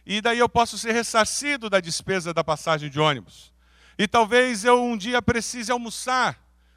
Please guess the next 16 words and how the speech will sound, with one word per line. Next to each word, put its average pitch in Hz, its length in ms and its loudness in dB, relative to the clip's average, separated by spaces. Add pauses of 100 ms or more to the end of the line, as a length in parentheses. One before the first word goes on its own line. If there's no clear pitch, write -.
(180)
para 196 100 4
prestar 214 500 0
aquele 208 240 -2
serviço. 190 720 -6 (460)
Então 247 420 2
eu 247 380 4
posso 233 300 2
ser 247 160 -2
ressarcido 247 760 -2
daquele 214 300 0
almoço. 208 560 0 (1400)
É - 80 2
uma 254 200 6
lei 269 280 2
para 247 220 -2
facilitar 262 1400 -2